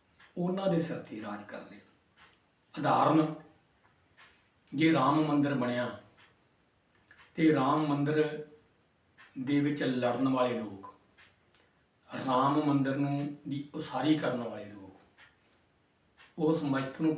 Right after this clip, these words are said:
ਢਾਉਣ ਵਾਲੇ ਲੋਕ, ਉਹਨਾਂ ਵਿੱਚ ਇੱਕ ਵੀ ਅੱਬਰ ਕਲਾਸ ਦਾ ਬ੍ਰਾਹਮਣ ਜਾਂ ਉਹਦਾ ਲੜਕਾ ਜਾਂ ਉਹਦਾ ਧੀ, ਉਹਦਾ ਪੁੱਤ ਕਿਤੇ ਵੀ ਭਾਗ ਨਹੀਂ ਲਿਆ। ਮਰਨ ਵਾਲੇ ਕੌਣ ਸਨ? ਸ਼ੂਦਰ ਸਮਾਜ ਦੇ,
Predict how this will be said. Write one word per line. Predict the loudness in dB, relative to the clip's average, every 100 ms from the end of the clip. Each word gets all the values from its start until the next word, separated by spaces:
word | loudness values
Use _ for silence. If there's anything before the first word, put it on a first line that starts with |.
| 0
ਢਾਉਣ | 0 2 0
ਵਾਲੇ | -2 -2 -2
ਲੋਕ, | -8 -12 -18 -20 _ _ _ _ _ _ _ _ -8
ਉਹਨਾਂ | -4 -2 -2
ਵਿੱਚ | -2 -6
ਇੱਕ | -8 -6 -6 -6 -6
ਵੀ | -6 -8 -18 _ _ _
ਅੱਬਰ | -8 0 2 2
ਕਲਾਸ | 0 -4 -4 -8
ਦਾ | -16 -18 -20 -16 -12
ਬ੍ਰਾਹਮਣ | -8 -4 -2 -2 -4
ਜਾਂ | -8
ਉਹਦਾ | -8 -8
ਲੜਕਾ | -10 -10 -12 -10 -10
ਜਾਂ | -10
ਉਹਦਾ | -12 -14 -10
ਧੀ, | -8 -6
ਉਹਦਾ | -8 -12 -12
ਪੁੱਤ | -14 -14 -16
ਕਿਤੇ | -14 -12 -10 -10
ਵੀ | -10 -12 -14 _ _ _ _ _ _ _ -8
ਭਾਗ | -6 -6 -8
ਨਹੀਂ | -14
ਲਿਆ। | -12 -4
ਮਰਨ | 0 4 4
ਵਾਲੇ | 6 4 2
ਕੌਣ | -2 -4
ਸਨ? | -4 -6 -8 -14 _ _ _ -20
ਸ਼ੂਦਰ | -16 -10 -8 -6 -8
ਸਮਾਜ | -10 -12 -14
ਦੇ, | -18 -20